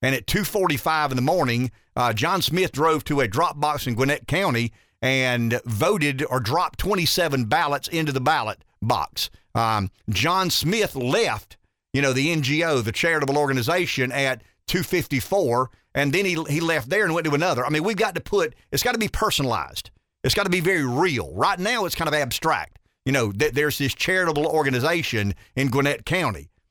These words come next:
that, that had these ballots, and these ballots were run out in the street or delivered to the drop boxes by the mules.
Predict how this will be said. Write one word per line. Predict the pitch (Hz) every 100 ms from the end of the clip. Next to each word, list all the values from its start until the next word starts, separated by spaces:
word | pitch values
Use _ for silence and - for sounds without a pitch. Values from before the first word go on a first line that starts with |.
| _ _ -
that, | 127
that | 131 123
had | 160 147
these | 139 123
ballots, | 101 156 139 110 - -
and |
these | 123 110
ballots | 147 147 131 117
were | 120
run | 120 160
out | 151 147 135
in |
the | 113
street | 98 175 170 123
or |
delivered | 107 123 170 143 123
to |
the | 110 95 - _ -
drop | 156 165
boxes | 143 135 - 123
by | 127 123
the |
mules. | 110 165 190 101 85